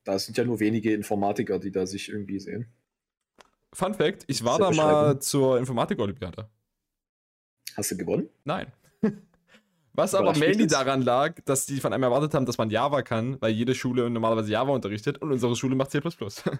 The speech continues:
Speaker 2: <laughs> Deswegen war ich da so,
Speaker 1: Das
Speaker 2: ja,
Speaker 1: ist die
Speaker 2: okay.
Speaker 1: Superior Programming Language.
Speaker 2: I'm kinda
Speaker 1: Fick dieses
Speaker 2: stuck
Speaker 1: Institut.
Speaker 2: here. <laughs> Das Problem
Speaker 1: Ah,
Speaker 2: war
Speaker 1: nee.
Speaker 2: halt auch nicht, dass ich jetzt irgendwie quasi,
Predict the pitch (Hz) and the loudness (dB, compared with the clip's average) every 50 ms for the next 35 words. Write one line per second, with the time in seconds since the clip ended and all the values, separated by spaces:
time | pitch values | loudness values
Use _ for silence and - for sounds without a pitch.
0 | _ _ - 208 196 165 - - - 110 - - 123 131 135 147 151 160 165 160 | _ _ -20 -20 -20 -20 -14 -8 -8 -8 -4 -2 0 0 0 0 -2 -2 -2 0
1 | 160 156 156 139 147 143 131 131 131 127 123 135 160 - - - 135 139 - - | 0 0 0 2 2 0 2 2 2 2 2 2 0 0 0 2 2 2 4 4
2 | 151 123 147 185 185 190 180 180 - 185 175 165 170 156 139 127 117 113 107 104 | 4 4 4 4 4 2 2 0 0 0 2 2 2 0 0 -2 0 0 -2 -2
3 | 104 110 - 160 165 170 - 190 196 202 214 208 202 196 160 151 151 143 220 220 | 0 0 0 0 0 0 0 0 0 2 2 2 2 0 0 0 0 0 0 0
4 | 233 - - - 160 151 143 151 - - 196 - 165 - - - - _ _ _ | -2 -2 -4 0 0 2 2 2 0 0 -4 -4 -4 -12 -12 -14 -16 _ _ _
5 | _ _ - - - - - - _ - 151 170 - 175 196 208 208 226 190 175 | _ _ -20 -20 -20 -20 -20 -14 _ -4 -2 0 2 2 2 4 4 4 4 4
6 | 147 - 131 180 185 180 180 165 - 156 147 143 147 - 160 139 - - 147 143 | 4 2 2 2 2 2 0 0 0 -2 -2 -2 -4 -6 -6 -4 -2 0 0 0
7 | 135 127 127 131 123 127 127 117 113 110 - _ _ _ - - 143 127 117 123 | 0 -2 -2 -4 0 2 2 2 2 0 -4 _ _ _ -4 0 0 0 0 0
8 | 120 - - | -2 -2 -4